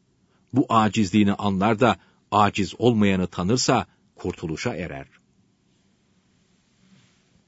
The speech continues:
Kainattan haberimiz var mı? Hikmet ehli zatlar buyuruyor ki, İnsan vücuduna ait hiçbir şeyden haberimiz olmadığı gibi kainattan da haberimiz yoktur.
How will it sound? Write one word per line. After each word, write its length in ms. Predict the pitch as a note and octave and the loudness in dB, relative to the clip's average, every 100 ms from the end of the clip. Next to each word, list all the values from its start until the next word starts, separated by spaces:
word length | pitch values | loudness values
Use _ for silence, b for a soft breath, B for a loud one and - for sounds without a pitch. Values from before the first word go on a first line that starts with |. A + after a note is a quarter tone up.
| _ _ _ _ _ _ _ _ _ _ _ _ | _ _ _ _ _ _ _ _ _ _ _ _
Kainattan 720 | - D#3 F3+ G3+ G3+ - G#3+ D#3 | 4 6 6 6 4 4 2 4
haberimiz 560 | C#3 C3 C#3 C#3 A#2+ | 4 6 6 6 4
var 160 | D#3 G#3 | 2 0
mı? 200 | G2 D#2+ _ _ _ _ _ _ _ _ _ _ _ _ _ - | -4 -10 _ _ _ _ _ _ _ _ _ _ _ _ _ 2
Hikmet 340 | C#3+ - A#3 G3+ | 2 4 4 6
ehli 260 | E3+ E3+ | 4 4
zatlar 560 | D3 D3+ C#3+ D3+ C#3+ B2 | 4 4 4 2 4 6
buyuruyor 380 | C3+ C#3+ F#3+ - | 6 6 2 -2
ki, 200 | F2 - _ _ _ _ _ _ _ _ _ _ _ _ _ _ | -8 -10 _ _ _ _ _ _ _ _ _ _ _ _ _ _
İnsan 520 | E3 G#3 - B3 F#3 | 6 6 4 2 4
vücuduna 520 | B2 A#2 C3 A#2+ C3+ G#2 | 4 6 6 6 4 4
ait 440 | G#2+ G#2 A2+ - | 4 4 2 0
hiçbir 360 | C3+ - G#3+ F3+ | -2 2 2 4
şeyden 440 | - A#2+ B2 B2 | 6 6 6 0
haberimiz 560 | - B2 C3 B2+ C3 C3+ | 0 4 6 6 4 4
olmadığı 420 | C#3+ A2+ G#2+ F3 | 4 4 4 4
gibi 340 | B2+ D#2 F2+ - - - | 4 -4 -6 -8 -10 0
kainattan 720 | D3 D#3+ E3 E3+ - G#3+ F#3 | 4 4 4 4 4 4 4
da 140 | A2+ | 2
haberimiz 500 | G#2+ G#2 F#2+ E2 - | 2 4 2 -2 -4
yoktur. 360 | E2 - - | -6 -6 -12